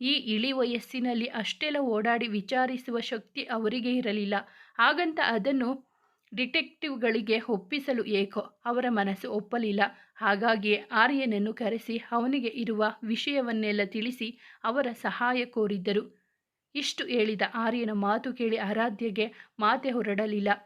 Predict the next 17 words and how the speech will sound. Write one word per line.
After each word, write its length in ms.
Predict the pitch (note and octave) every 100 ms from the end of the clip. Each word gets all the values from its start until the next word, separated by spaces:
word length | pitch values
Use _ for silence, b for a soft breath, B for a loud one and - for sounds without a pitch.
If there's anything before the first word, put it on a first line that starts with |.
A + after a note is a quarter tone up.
| b b -
ಅವನೇ 300 | A3+ D#4 C#4+
ಮಾತು 360 | G#3 F#3+ G3
ಮುಂದುವರೆಸುತ್ತಾ, 1080 | G#3+ G#3 A#3+ B3 G3+ - A3+ - G#3+ - _ -
"ನನಗೆ 440 | B3+ D#4 A#3 G#3
ಸರಿಯಾಗಿದ್ದರೆ 960 | G3+ - - G#3+ A3+ C4+ G#3+ A3 F#3 G#3+
ಬಹುಶಃ 600 | G3 F#3 G3+ - B3+ B3 B B -
ರಮ್ಯಾ 580 | A#3 B3+ D4+ A3 A3 -
ನಿನ್ನ 240 | A#3+ C#4+ D4
ಅಕ್ಕ 400 | A3+ A3+ _ C#4 B3
ಇದ್ದರೂ 360 | A3 G3+ C#4 C4
ಇರಬಹುದು" 540 | G#3+ G#3+ G#3+ A3 G#3+
ಎಂದಿದ್ದ. 440 | B3 G#3+ G#3+ G3+ G#3 G3+ B B -
ಆದರೆ 380 | A3+ D4 B3+ G#3+
ಆರಾಧ್ಯಳ 640 | A3+ A3 A#3 A3+ F#3+ G#3 G3+
ಮನ 240 | G3+ G#3+ A3+
ಗೊಂದಲದ 560 | G3+ B3 C#4 C#4 A3+ G3
ಗೂಡಾಗಿತ್ತು. 760 | F#3 G3+ G3+ F#3+ F#3 A3+ -